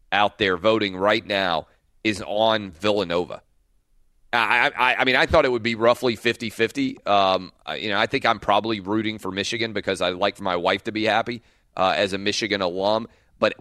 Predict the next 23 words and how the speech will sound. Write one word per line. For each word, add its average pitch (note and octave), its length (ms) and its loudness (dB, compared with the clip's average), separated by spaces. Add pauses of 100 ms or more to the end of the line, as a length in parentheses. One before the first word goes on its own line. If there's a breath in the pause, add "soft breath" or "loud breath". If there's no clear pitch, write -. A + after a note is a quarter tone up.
eighty-two D3 640 0
percent A#2 480 -2
of G2 80 -4
the F2+ 80 -4
vote G2 400 0
going G#2 320 0
Villanova. F#2+ 680 0
Is F#2+ 180 -6
that A2+ 180 0
because A2 240 -4
there's G#2 160 -4
a G#2 60 0
lot G#2 180 2
of F#2 80 -6
S G2 260 0
E G#2+ 80 -8
C A2 220 -8
fans A2 380 -4
that F#2 160 -6
follow G2+ 360 0
me A#2+ 240 -6 (300 soft breath)
that F#2+ 140 -4
just G2+ 260 -8